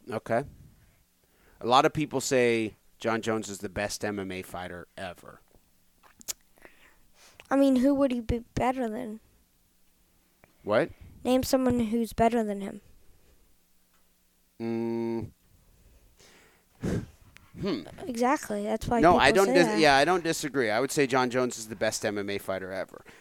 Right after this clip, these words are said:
Speaker 1: But in a sport that's only been around since nineteen ninety-three, those type of conversations are thrown around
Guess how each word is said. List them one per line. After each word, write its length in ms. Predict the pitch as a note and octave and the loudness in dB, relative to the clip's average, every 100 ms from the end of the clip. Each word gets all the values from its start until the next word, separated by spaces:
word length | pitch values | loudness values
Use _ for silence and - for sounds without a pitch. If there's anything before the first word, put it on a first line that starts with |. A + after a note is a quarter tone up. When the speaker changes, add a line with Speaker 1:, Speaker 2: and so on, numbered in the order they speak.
| - | -4
Speaker 1:
But 140 | C3+ | 4
in 120 | D#3 D#3 | 6 6
a 60 | |
sport 360 | - - G#3 - | 2 4 4 4
that's 200 | E3 G3 | -2 2
only 240 | F3+ D#3+ | 4 4
been 180 | C#3 C#3+ | 6 4
around 400 | A#2 B2+ C#3+ C#3+ | 4 2 2 0
since 300 | - G#2 - | -4 -10 -8
nineteen 320 | G#2 G2+ G#2 | -8 -8 -10
ninety-three, 800 | G2 G2 F#2+ - C3+ D#3 A2+ E2 - _ _ - - _ _ _ _ _ _ | -8 -8 -10 -12 -6 -4 -4 -6 -20 _ _ -20 -20 _ _ _ _ _ _
those 240 | C3 C3+ - | 2 2 2
type 260 | D3 C3 | 0 0
of 120 | A#2+ - | -2 0
conversations 800 | B2 A2+ A2 - A#2 - A2 | 0 0 -2 -2 -4 -4 -6
are 80 | G2+ | -8
thrown 300 | - G#2 G2+ | -8 -6 -6
around 520 | G2+ G2+ G2 F#2+ F#2 | -6 -6 -6 -6 -10